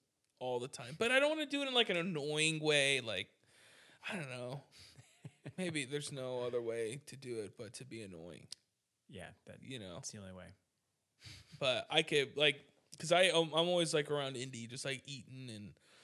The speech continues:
Speaker 1: um, I don't know, I was just like, "Man, I should just start writing."
Speaker 2: You do have strong opinions about food.
Speaker 1: I do.
Speaker 2: So
Speaker 1: S-,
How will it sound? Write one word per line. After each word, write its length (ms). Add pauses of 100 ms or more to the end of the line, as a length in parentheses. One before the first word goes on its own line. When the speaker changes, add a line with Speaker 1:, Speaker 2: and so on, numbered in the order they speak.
(260)
Speaker 1:
um, 580 (1800)
I 60
don't 80
know, 120
I 20
was 100
just 160
like, 160
"Man, 240 (180)
I 40
should 180
just 160
start 320 (680)
writing." 520 (840)
Speaker 2:
You 180
do 140
have 180
strong 260
opinions 420
about 280
food. 260 (240)
Speaker 1:
I 60
do. 280
Speaker 2:
So 280 (380)
Speaker 1:
S-, 260